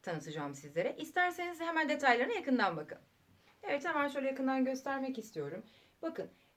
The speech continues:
e, kadifemsi yapısı, kadifemsi kumaşı ve üzerine, e, lazer baskıyla tüm motiflerin işlenebileceği harika, farklı renklerde ve farklı modellerde oluşan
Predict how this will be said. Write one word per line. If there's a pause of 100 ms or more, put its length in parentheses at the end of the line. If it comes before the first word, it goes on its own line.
e,
kadifemsi
yapısı,
kadifemsi
kumaşı (100)
ve
üzerine, (200)
e,
lazer
baskıyla (160)
tüm
motiflerin
işlenebileceği (240)
harika, (240)
farklı
renklerde
ve
farklı
modellerde
oluşan